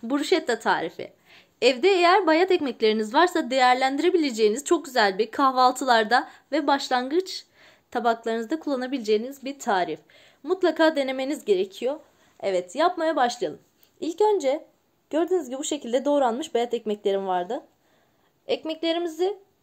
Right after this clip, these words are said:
bir fırın tepsimizin içerisine katıp fırınımızda kızartıyoruz. Ama isterseniz, e, tavanız varsa tavanın içerisine de düzeltip ocağın üzerinde kısık ateşte,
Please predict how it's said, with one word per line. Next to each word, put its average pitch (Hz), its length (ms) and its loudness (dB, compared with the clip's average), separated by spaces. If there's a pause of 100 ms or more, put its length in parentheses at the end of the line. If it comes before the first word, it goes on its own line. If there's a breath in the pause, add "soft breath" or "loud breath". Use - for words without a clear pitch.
(220)
bir 370 140 0
fırın 349 240 0
tepsimizin 285 560 -6
içerisine 233 440 -4
katıp 302 340 -6 (220 soft breath)
fırınımızda 254 880 -4
kızartıyoruz. 214 560 2 (100)
Ama 339 180 -4
isterseniz, 330 680 -2 (420 soft breath)
e, 214 360 4
tavanız 262 520 0
varsa 262 360 2
tavanın 269 360 -4
içerisine 233 480 -4
de 233 220 -6
düzeltip 226 540 -2 (360 soft breath)
ocağın 277 400 0
üzerinde 247 460 -2
kısık - 260 -10
ateşte, 240 560 -2